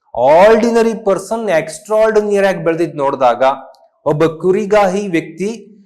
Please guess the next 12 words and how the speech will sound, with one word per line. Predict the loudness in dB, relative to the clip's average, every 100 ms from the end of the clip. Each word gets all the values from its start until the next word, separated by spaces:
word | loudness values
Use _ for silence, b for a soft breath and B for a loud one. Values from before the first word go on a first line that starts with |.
| _
ಕರ್ನಾಟಕದ | 0 2 2 2 0 0 0
ಸಿ | -2 -4 -2
ಎಂ | 0 0
ಆಗಿದ್ದು, | -2 -6 -8 -8 -10 _ _ _
ಒಬ್ಬ | 0 2 4
ಟೀ | 2 0 -2 0
ಮಾರುವ, | 2 2 2 2 0 0
ರೈಲ್ವೆ | 0 0 -2
ಸ್ಟೇಷನ್ | -4 -6 -8
ಟೀ | -4 -2
ಮಾರುವ | 0 0 0 -4
ಹುಡುಗ | -2 -2